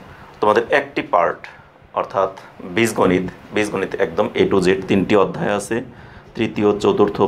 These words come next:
পঞ্চম তিনটি অধ্যায়ই আমি একদম সৃজনশীল প্রশ্ন সহ, মানে বইয়ের সৃজনশীল প্লাস অতিরিক্ত সৃজনশীল সহ সম্পূর্ণ সমাধা করে দিয়েছি।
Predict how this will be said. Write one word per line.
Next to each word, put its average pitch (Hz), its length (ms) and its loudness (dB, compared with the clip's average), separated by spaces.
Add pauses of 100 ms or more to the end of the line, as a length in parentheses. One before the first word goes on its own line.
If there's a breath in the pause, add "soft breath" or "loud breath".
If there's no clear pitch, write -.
পঞ্চম 98 460 2 (100)
তিনটি 95 260 0
অধ্যায়ই 95 440 2
আমি 95 240 0 (180)
একদম 92 300 0
সৃজনশীল 120 600 0 (100)
প্রশ্ন 104 320 0
সহ, 107 460 2 (680 loud breath)
মানে 98 120 -4
বইয়ের 101 320 6
সৃজনশীল 95 640 0
প্লাস 90 400 4 (100)
অতিরিক্ত 123 400 0
সৃজনশীল 95 600 0
সহ 90 280 0
সম্পূর্ণ 92 440 0
সমাধা 90 340 2
করে 92 220 0
দিয়েছি। 98 320 2